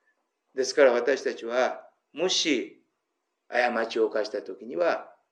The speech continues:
どうするのか。神様の前に慎む、へりくだる。そして、信仰と愛と清さによって、私たちは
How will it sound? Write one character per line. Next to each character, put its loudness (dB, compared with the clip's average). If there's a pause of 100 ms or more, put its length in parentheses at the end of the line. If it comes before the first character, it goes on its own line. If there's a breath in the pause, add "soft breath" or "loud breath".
(140)
ど 2
う 0
す -4
る -6
の -10
か。 -18 (500)
神 -6
様 -8
の -12
前 -12
に -10 (380)
慎 -6
む、 -16
へ 0
り 0
く -6
だ 2
る。 -6 (680)
そ 2
し -2
て、 0 (840)
信 0
仰 4
と 2
愛 4
と 0
清 2
さ 0
に -8
よ -8
っ -18
て、 0 (380)
私 -4
た -6
ち -14
は -4